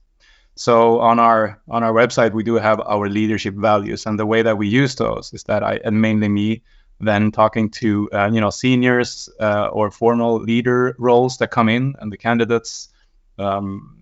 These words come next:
we run through those and we talk about those. And I do make sure to say to them that, um, please keep in mind that these six values that you and I are going through right now is something that, should you join the company, uh,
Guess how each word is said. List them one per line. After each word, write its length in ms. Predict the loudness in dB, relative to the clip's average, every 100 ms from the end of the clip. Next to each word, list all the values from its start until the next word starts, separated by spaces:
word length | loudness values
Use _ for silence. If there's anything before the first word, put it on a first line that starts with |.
| _
we 160 | -2 2
run 220 | 2 2
through 200 | 2 4
those 280 | 4 0 -2
and 80 |
we 80 | -2
talk 240 | 2 2 2
about 240 | -8 -10
those. 220 | -12 -6
And 80 | -2
I 80 | 0
do 120 | 2
make 140 | 2
sure 300 | 0 0 0
to 180 | 0 -4
say 340 | -10 -4 0 0
to 140 | 0
them 200 | -6 -2
that, 160 | -2 -4 _ _ _ _ _ _ _ -8
um, 480 | -4 -4 -2 -4 -4
please 160 | -4
keep 180 | -2 -2
in 80 | 0
mind 300 | 2 2 2
that 160 | 0 0
these 320 | -4 -4 -8
six 320 | -10 -4 -4 2
values 400 | 2 4 0 0
that 200 | 0 -2
you 360 | -2 0 0 0
and 180 | -2 0
I 160 | 0
are 100 | 0
going 260 | 2 0 0
through 180 | -2 0
right 180 | 0
now 220 | 2 2 2
is 140 | -2
something 500 | -2 0 0 -2 -2
that, 200 | 0 -2
should 240 | -2 -2
you 80 | -2
join 300 | 2 2 2
the 80 | 0
company, 500 | -2 -4 -6 -12 -14 -18 _ _
uh, 220 | -4 -4